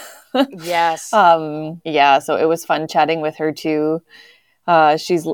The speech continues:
Speaker 1: she said that she listens to our podcast, which is pretty cool. We met, like, a few people that are like, "We listen to your podcast."
Speaker 2: <laughs>
Speaker 1: It just, I don't know, it makes me feel good. It's like, "Oh,
Speaker 2: Yes.
Speaker 1: <laughs> people
Speaker 2: Yeah.
Speaker 1: listen to us." <laughs>
Speaker 2: Yeah. Yeah.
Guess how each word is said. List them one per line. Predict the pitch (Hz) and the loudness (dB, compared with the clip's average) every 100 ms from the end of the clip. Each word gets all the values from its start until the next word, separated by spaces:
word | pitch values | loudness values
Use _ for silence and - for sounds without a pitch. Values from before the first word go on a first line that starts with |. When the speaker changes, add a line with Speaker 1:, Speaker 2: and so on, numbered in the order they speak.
| - | -8
Speaker 1:
she | 165 175 | -8 -4
said | 175 160 | -2 -2
that | 147 | -2
she | - | -4
listens | 160 160 160 151 | -6 -6 -8 -10
to | - | -2
our | 160 | -2
podcast, | 156 175 151 151 165 147 151 170 196 | -2 -2 -2 -4 -4 -2 -2 -4 -8
which | 180 | -10
is | 170 | -12
pretty | - 190 196 | -6 -4 -4
cool. | - 170 160 160 | -2 0 2 2
We | 175 | 0
met, | 165 | 0
like, | 165 196 | 0 -2
a | 208 | -2
few | 196 170 | -2 -2
people | 170 156 165 | -2 -2 2
that | 160 151 | 2 2
are | |
like, | 151 160 - | 2 0 0
"We | 392 | 2
listen | 370 381 403 381 | 4 4 2 0
to | 370 | 2
your | 370 370 | 2 2
podcast." | 381 370 359 370 349 330 302 285 277 220 | 4 4 2 2 4 4 4 2 -2 -6
Speaker 2:
<laughs> | 262 226 277 214 294 277 | -6 -2 -2 2 2 2
Speaker 1:
It | - | 0
just, | 269 240 214 - - | -2 -2 -4 -6 -2
I | 330 | 4
don't | 339 320 | 6 8
know, | 269 240 | 6 6
it | |
makes | 226 240 | 2 0
me | 247 | -2
feel | 240 214 214 | 2 2 4
good. | 202 208 | 2 2
It's | 226 240 208 | 2 0 0
like, | 196 - | 0 0
"Oh, | 285 294 294 277 - - 196 | 2 2 0 4 2 2 -6
Speaker 2:
Yes. | 233 254 262 277 359 - - - - | 4 8 10 10 8 2 -10 -10 2
Speaker 1:
<laughs> | |
people | 339 330 320 294 | 2 6 6 6
Speaker 2:
Yeah. | - | 4
Speaker 1:
listen | 320 311 | 2 0
to | 320 302 | 0 0
us." | 262 233 247 - 262 - | 2 0 -2 -4 -6 0
<laughs> | 269 277 277 254 247 | 0 4 2 4 0
Speaker 2:
Yeah. | 175 170 165 _ _ - - - - _ | 0 -2 -2 _ _ -20 -20 -20 -20 _
Yeah. | - 165 | -12 -8